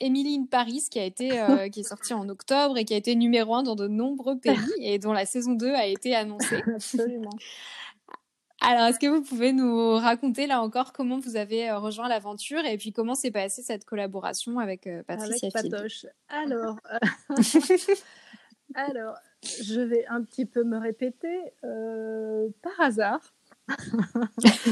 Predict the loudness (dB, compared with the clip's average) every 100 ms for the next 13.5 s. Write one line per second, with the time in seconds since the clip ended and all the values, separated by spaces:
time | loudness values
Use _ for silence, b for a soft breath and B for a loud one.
0 | B 4 B B -4 -2 2 2 4 2
1 | 0 0 -2 2 0 0 -2 0 0 2
2 | 0 0 0 0 0 0 2 0 0 2
3 | 0 0 -6 -2 2 2 2 0 2 0
4 | _ -20 _ _ _ -20 -20 _ _ _
5 | _ -6 -4 -4 0 10 12 12 12 10
6 | 2 2 4 4 4 4 2 4 4 4
7 | 4 2 0 -2 2 2 2 -4 -20 -4
8 | -2 2 0 0 0 2 2 2 2 4
9 | 4 6 8 8 6 2 2 4 2 2
10 | 2 0 -4 -4 -6 -6 -6 -6 -8 -14
11 | _ -20 -18 -20 _ _ _ 0 0 2
12 | 2 2 2 -2 0 2 2 2 4 8
13 | 8 6 2 2 0